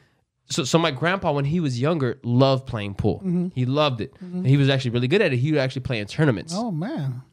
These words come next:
Speaker 1: He was, he was, he was a little badass in fucking pool, too.
Speaker 2: Okay, okay.
Speaker 1: So I had, <clears throat> and so, like, I'm not super into holding on to everything of family members who've passed,
Speaker 2: Mm-hmm.
Speaker 1: but I always, like, just for me, like, I always want one thing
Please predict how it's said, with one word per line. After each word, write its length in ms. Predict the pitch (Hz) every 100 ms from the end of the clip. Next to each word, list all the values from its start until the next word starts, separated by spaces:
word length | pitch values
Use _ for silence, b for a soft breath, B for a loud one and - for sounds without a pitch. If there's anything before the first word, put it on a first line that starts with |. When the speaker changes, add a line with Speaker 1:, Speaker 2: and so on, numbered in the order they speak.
| -
Speaker 1:
He 60 |
was, 120 | 143 127
he 80 |
was, 140 | 135 117
he 80 | 127
was 100 | 123
a 60 |
little 200 | 120 135
badass 460 | 120 131 139 135 135
in 60 |
fucking 240 | 127 135 127
pool, 160 | 156 135
too. 160 | 175
Speaker 2:
Okay, 340 | 101 311 302 370
okay. 380 | 330 311 311 359 320 _ _ b b b
Speaker 1:
So 400 | - 220 190 - - _
I 100 | 185
had, 260 | 208 208 151 -
<clears throat> 100 | -
and 200 | 170 165
so, 120 | 190
like, 240 | 180 151 - _ _ _ _ _ _ _
I'm 200 | 170 214
not 300 | 247 277 -
super 380 | - 202 196 196
into 340 | - 190 196 151
holding 400 | - 165 170 156
on 180 | 135 139
to 180 | -
everything 480 | 127 135 151 175 170
of 160 | 147 123
family 300 | 139 135 147
members 340 | 139 135 139
who've 180 | 131 110
passed, 420 | - 120 147 -
Speaker 2:
Mm-hmm. 260 | 196 185 208 - _
Speaker 1:
but 100 | 170
I 80 | 185
always, 380 | 202 240 190 139
like, 360 | 143 123 -
just 220 | 120 127 -
for 80 | 131
me, 220 | 135 160
like, 140 | 131
I 60 | 127
always 240 | 160 170
want 260 | 131 151 - - _
one 320 | 123 135 151
thing 480 | 143 160 147 113 110